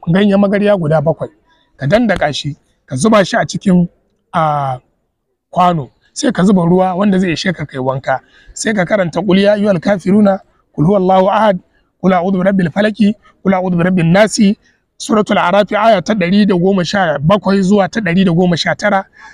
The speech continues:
sai ka karanta Suratu Yunusa aya ta tamanin da, saba'in da tara zuwa da tam-, ta tamanin da biyu, ka karanta Suratu Ɗaha aya ta sittin da biyar zuwa sittin da tara. To, waɗannan su za ka karanta. In ka karanta, ka sha, ka shafe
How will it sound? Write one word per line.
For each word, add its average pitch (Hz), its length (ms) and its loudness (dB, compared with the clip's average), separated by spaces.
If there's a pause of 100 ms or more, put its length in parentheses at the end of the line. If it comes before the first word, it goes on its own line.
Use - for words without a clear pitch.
(160)
sai 196 220 -4
ka 180 100 -2
karanta 170 600 -2 (360)
Suratu 208 340 0
Yunusa 202 560 0
aya 220 240 0
ta 202 120 -2
tamanin 185 500 2
da, 156 320 0 (280)
saba'in 214 460 0
da 196 80 0
tara 214 240 -2
zuwa 196 220 2
da 185 100 -2
tam-, 175 240 -2
ta - 100 -4
tamanin 190 380 0
da 175 80 0
biyu, 190 240 4 (360)
ka 160 100 -2
karanta 208 340 0
Suratu 208 320 0
Ɗaha 208 460 0
aya 220 260 4
ta 202 120 -2
sittin 202 360 0
da 196 80 2
biyar 196 220 2
zuwa 196 200 2
sittin 196 320 0
da 175 80 4
tara. 196 280 0 (440)
To, 185 140 0
waɗannan 226 400 2
su 208 140 0
za 202 120 4
ka 170 100 -2
karanta. 160 460 -2
In 233 100 2
ka 240 120 0
karanta, 220 460 -2 (420)
ka 170 80 -4
sha, 220 220 0
ka - 100 -2
shafe - 320 -2